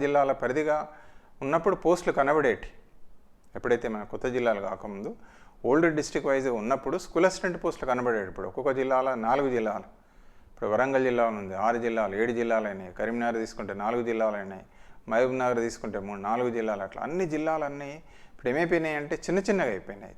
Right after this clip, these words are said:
చిన్న చిన్నగా అయిపోయినాయి. పరిధి చిన్నగా ఉంది, స్కూళ్ళ సంఖ్య తక్కువ ఉన్నది. ఆటోమేటిక్‌గా ఏమవుతుంది అంటే మనకు ఈ యొక్క స్కూల్ అసిస్టెంట్ల పోస్టుల క-, సం-, తంక్-, సంఖ్య అనేది మనకు దయచేసి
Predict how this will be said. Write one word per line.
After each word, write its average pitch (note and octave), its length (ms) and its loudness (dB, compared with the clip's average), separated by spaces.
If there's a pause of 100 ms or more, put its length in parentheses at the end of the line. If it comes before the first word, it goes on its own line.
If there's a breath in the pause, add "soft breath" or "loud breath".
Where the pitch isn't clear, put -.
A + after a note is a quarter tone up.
చిన్న B2+ 100 -2
చిన్నగా D3+ 400 2
అయిపోయినాయి. D#3+ 360 0 (480 loud breath)
పరిధి B2+ 240 4 (100)
చిన్నగా C#3 400 6
ఉంది, D#3+ 180 0
స్కూళ్ళ B2+ 300 -2
సంఖ్య A#2+ 320 -4
తక్కువ - 340 -6
ఉన్నది. D#3 240 2 (500 loud breath)
ఆటోమేటిక్‌గా F#3+ 520 6
ఏమవుతుంది D#3 500 -4
అంటే A#2+ 180 -2
మనకు A2+ 500 -6
ఈ - 80 -4
యొక్క G2+ 140 -10
స్కూల్ - 260 -6
అసిస్టెంట్ల B2 600 -6 (800 loud breath)
పోస్టుల E3 320 2
క-, D3+ 240 -4 (120)
సం-, A#2 200 -6 (100)
తంక్-, B2 220 -4 (120)
సంఖ్య D3 360 -4
అనేది C#3 320 0
మనకు A#2 300 -8
దయచేసి G2+ 420 -6